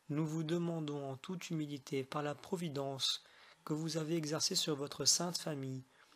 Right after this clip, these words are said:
par les soins que saint Joseph en a pris et les services qu'il lui a rendus, que vous exerciez une providence spéciale,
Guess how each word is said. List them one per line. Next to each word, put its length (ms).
par 140
les 120
soins 420
que 120
saint 280
Joseph 400
en 100
a 100
pris 280
et 40
les 100
services 560
qu'il 260
lui 120
a 80
rendus, 460
que 100
vous 260
exerciez 520
une 140
providence 600
spéciale, 800